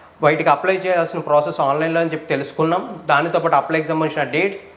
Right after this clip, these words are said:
ఎన్ని వేకెన్సీస్ ఉన్నాయి, మన తెలుగు స్టేట్స్లో ఎన్ని వేకెన్సీస్ ఉన్నాయి అనే దానికి సంబంధించిన వివరాలు క్లియర్గా తెలుసుకున్నాం. అలాగే రీజనల్ లాంగ్వేజ్ టెస్ట్ ఉంటుందనే వివరాలు తెలుసుకున్నాం కదా. ఇక ఇప్పుడు మనం ఏం చేద్దామంటే, ఈ జాబ్స్కి అప్లై అయితే చేయడానికి మనకి ఎటువంటి క్వాలిఫికేషన్స్ ఉండాలి, అంటే,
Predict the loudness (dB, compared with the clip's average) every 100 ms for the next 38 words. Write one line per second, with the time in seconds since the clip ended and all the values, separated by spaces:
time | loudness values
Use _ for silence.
0 | -20 -4 2 4 4 2 0 -2 0 2
1 | 2 2 0 2 0 0 0 0 0 0
2 | 2 2 2 0 -4 -2 2 2 2 2
3 | 0 0 -2 0 -2 -2 0 4 4 2
4 | 0 0 0 -2 -4 -4 -2 -2 -2 -10
5 | -18 -20 0 2 4 2 2 0 2 2
6 | 0 -2 -4 -4 -2 -2 0 -2 2 2
7 | 2 0 -6 -6 -4 0 -2 -4 -16 -20
8 | -4 0 2 2 0 2 0 2 2 0
9 | -2 -2 -2 0 -2 -2 -2 -2 -6 -14
10 | -10 -2 0 2 4 4 2 -4 -4 -6
11 | -18 -20 0 2 2 2 0 -2 -2 -2
12 | -2 -2 -6 -4 -4 -6 -6 0 2 4
13 | 0 4 4 4 -2 -6 -6 -6 0 0
14 | 0 -2 -4